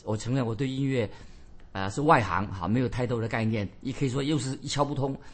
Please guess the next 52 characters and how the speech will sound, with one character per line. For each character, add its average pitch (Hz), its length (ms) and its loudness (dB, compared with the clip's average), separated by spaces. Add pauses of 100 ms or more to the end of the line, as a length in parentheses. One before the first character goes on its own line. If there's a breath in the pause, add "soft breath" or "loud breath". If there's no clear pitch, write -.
(140)
对 185 100 6
我 123 300 6 (140)
来 120 160 2
说， 165 360 4 (380 soft breath)
这 185 80 -4
个 156 60 2
细 185 260 6
拉 151 260 6 (520)
是 - 180 0
什 117 160 4
么 156 80 4
意 156 100 2
思 127 200 0
呢？ 113 340 -2
这 139 100 -4
是 123 100 -6
给 113 200 -4 (240)
听 139 100 0
众 123 120 2
朋 123 80 2
友 113 80 0
做 131 120 -2
个 113 80 -2
参 120 220 0
考。 82 260 -2
我 127 140 6
认 180 140 6
为 123 200 4 (200 loud breath)
细 - 220 0
拉 139 120 4
的 135 80 0
意 151 100 -2
思 123 120 -4
就 123 60 -6
是 123 60 -6
说， 131 140 -2 (480 loud breath)
叫 170 140 8
我 127 80 8
们 131 200 2 (600)
停、 180 340 6 (520)
看、 - 220 2 (480)
听， 196 240 4 (140)
啊， - 80 -6
的 110 80 0
意 113 160 -4
思， 101 220 -8 (100)
就 185 100 2
是 185 60 4
你 160 80 4
停 151 200 2
下 170 120 4
来， 139 220 2